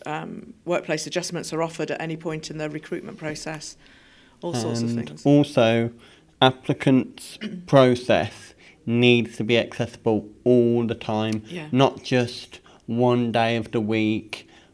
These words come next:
Speaker 2: every other month, accessible all of
Speaker 1: Yeah,
Speaker 2: the time.
Speaker 1: definitely. Oh, yeah, the processes need to be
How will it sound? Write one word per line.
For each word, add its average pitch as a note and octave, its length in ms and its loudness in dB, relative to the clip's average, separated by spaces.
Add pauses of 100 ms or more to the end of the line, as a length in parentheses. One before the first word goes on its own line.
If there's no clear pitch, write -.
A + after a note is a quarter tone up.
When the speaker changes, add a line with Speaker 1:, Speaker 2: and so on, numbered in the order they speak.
(260)
Speaker 2:
every A#2+ 340 0
other A2+ 180 0
month, A2+ 340 -2 (100)
accessible A#2 840 -2 (140)
all A#2 400 2
of A2+ 100 -2
Speaker 1:
Yeah, E3 140 -12
Speaker 2:
the C#3+ 40 -10
time. G#2+ 420 -4
Speaker 1:
definitely. C3+ 320 -16
Oh, G3+ 100 -2
yeah, F3+ 180 0
the D#3 100 -6
processes D#3 680 -6
need D#3 180 -8
to - 100 -14
be D3+ 220 -6